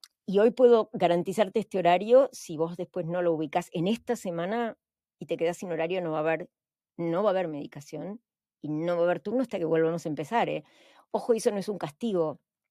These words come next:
es una consecuencia. Entonces, eh, sepamos no solamente que si nos tomamos el tiempo para no hacerlo en la sesión y queremos agendar el turno, ese turno tiene que ser agendado con la disponibilidad del otro.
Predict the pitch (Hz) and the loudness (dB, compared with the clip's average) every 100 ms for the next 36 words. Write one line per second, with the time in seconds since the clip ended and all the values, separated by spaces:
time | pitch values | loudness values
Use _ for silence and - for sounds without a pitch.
0 | _ _ _ - - - 196 - 240 190 | _ _ _ -20 -8 -2 -2 0 -2 -2
1 | 143 143 147 165 143 131 - - _ _ | -6 -6 -4 -4 -4 -10 -16 -20 _ _
2 | _ _ _ - 143 160 147 185 - _ | _ _ _ -12 -8 -6 -4 -4 -4 _
3 | _ _ _ - 165 - 170 143 208 196 | _ _ _ -6 -6 -4 -2 4 4 4
4 | 180 170 160 170 165 185 156 - 147 147 | 0 -2 0 0 0 -2 -4 -4 -4 -4
5 | - 160 185 196 180 170 233 202 160 147 | -4 -2 0 -2 -4 0 2 2 0 -2
6 | 143 151 156 175 170 165 165 156 - 165 | -4 -4 -4 -4 -2 0 0 -4 -8 -6
7 | 247 226 175 147 156 233 226 - 160 160 | -2 -2 -4 -4 -2 0 -2 -4 -8 -6
8 | 151 147 151 147 226 190 160 156 185 - | -6 -6 -6 -4 -4 -4 -4 -4 -6 -8
9 | _ - - - 202 226 185 233 247 240 | _ -20 -20 -10 -6 -4 -2 2 2 2
10 | 196 170 202 202 - 170 170 175 180 170 | -2 -2 -2 -4 -2 0 2 2 2 0
11 | 156 156 - 151 147 156 151 190 294 - | 0 -4 -4 -2 0 -2 0 2 2 0
12 | 147 143 | -8 -10